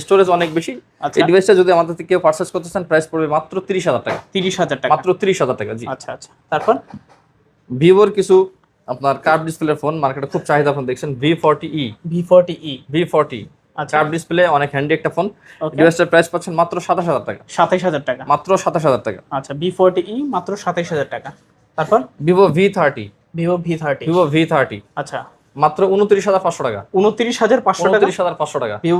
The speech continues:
Speaker 2: ভি থার্টি ফাইভ
Speaker 1: ভাই, আপনি
Speaker 2: জি।
Speaker 1: অনেকগুলো ভিডিও করেন, আপনি ইসের প্রাইসটা সম্পর্কে আপনার অবশ্যই আইডিয়া আছে। দেখবেন এখানে প্রাইস যেগুলো দেওয়া হচ্ছে সবগুলো অবশ্যই খুব ভালো প্রাইস দেওয়া হচ্ছে।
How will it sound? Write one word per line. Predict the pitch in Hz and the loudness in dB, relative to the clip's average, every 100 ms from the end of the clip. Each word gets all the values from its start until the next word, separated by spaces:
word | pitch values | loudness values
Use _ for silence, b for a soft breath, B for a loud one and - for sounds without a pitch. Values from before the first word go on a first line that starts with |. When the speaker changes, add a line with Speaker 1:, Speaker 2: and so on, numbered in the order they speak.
| 170 | -2
Speaker 2:
ভি | 185 | -2
থার্টি | |
ফাইভ | 185 190 | 0 4
Speaker 1:
ভাই, | 180 | 4
আপনি | 165 | 4
Speaker 2:
জি। | |
Speaker 1:
অনেকগুলো | 165 185 196 226 | 4 4 4 4
ভিডিও | 185 190 196 | 4 4 4
করেন, | 202 175 | 4 0
আপনি | 160 175 185 170 | -2 -4 -6 -4
ইসের | 165 143 | -4 -4
প্রাইসটা | 165 170 202 | -4 -4 -4
সম্পর্কে | 202 190 180 | -6 -4 -2
আপনার | 170 175 160 | 2 2 2
অবশ্যই | 151 160 196 160 | 0 0 4 4
আইডিয়া | 139 143 | 4 2
আছে। | 135 | 0
দেখবেন | 120 151 165 | -2 -4 -2
এখানে | 170 175 | -2 -2
প্রাইস | 175 160 160 | 2 2 2
যেগুলো | 160 165 | 2 4
দেওয়া | 147 | 4
হচ্ছে | 151 156 | 2 -2
সবগুলো | - 151 170 | -6 -4 -2
অবশ্যই | 151 151 165 214 | -2 -2 -8 -10
খুব | 170 | -8
ভালো | 143 139 | -6 -2
প্রাইস | 143 123 | -2 -2
দেওয়া | 113 | -4
হচ্ছে। | 107 | -8